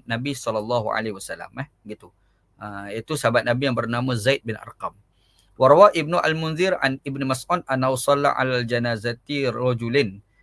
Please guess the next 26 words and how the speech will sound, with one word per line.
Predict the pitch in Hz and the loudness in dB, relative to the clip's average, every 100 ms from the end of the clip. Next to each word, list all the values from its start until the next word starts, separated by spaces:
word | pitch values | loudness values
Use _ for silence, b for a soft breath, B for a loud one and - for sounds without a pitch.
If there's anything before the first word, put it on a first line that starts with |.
| _ | _
min | 127 123 | -4 -4
Bani | 120 131 127 - | 0 2 0 -4
Asad | 117 156 - | -4 -6 -4
fakabbara | 120 - 139 123 117 123 151 151 | -6 -2 -2 2 2 4 2 0
khamsan. | 208 202 170 170 - _ | -4 -2 -2 -2 -12 _
Ah, | - 101 101 | -14 -12 -12
kalau | - 120 120 | -4 -2 -2
tengok | 139 170 | -4 -4
Al-Imam | - 127 139 151 143 | -4 -4 -2 0 -2
Ibnu | 131 123 | -2 -2
Munzir | 113 98 104 127 165 b b b | -2 -4 -4 -4 -4 b b b
ada | - 143 185 | -4 0 0
diriwayatkan | 156 135 131 117 - 110 120 143 165 - _ | 0 -2 0 -2 -4 -2 0 0 -2 -8 _
hadis | 117 110 127 147 120 | -4 -2 -2 -4 -2
berkait | 123 147 131 | 0 2 0
dengan | 120 127 | 0 0
seorang | 147 117 117 131 | 0 -2 -2 -2
sahabat | 127 113 117 113 | -2 -2 -2 -2
Nabi | 113 147 143 | -6 -4 -4
yang | 120 | -2
bernama | 113 120 147 - | -2 -2 -2 -4
Abdullah | 123 127 135 123 | -4 0 0 0
bin | 117 | -2
Mas'ud | 120 - 131 - - | -4 -4 -6 -6 -6
radhiyallahu | 120 110 101 98 - | -6 -4 -6 -6 0
an, | 139 196 | 0 0